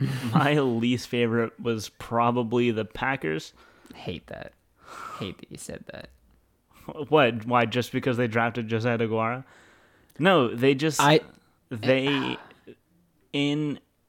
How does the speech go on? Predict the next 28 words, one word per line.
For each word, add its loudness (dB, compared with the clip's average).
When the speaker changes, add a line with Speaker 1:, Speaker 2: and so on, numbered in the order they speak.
Speaker 2:
a, -2
I 4
mean, 0
I 4
don't, 2
it's 4
not 2
even 4
because 0
of -4
Jordan 0
Love. 0
It's 0
just -6
they, 0
in 0
an, 2
in -4
a -2
historically 0
deep -2
wide 0
receiver -4
class, -8
they -10
just -8
didn't -6
draft -4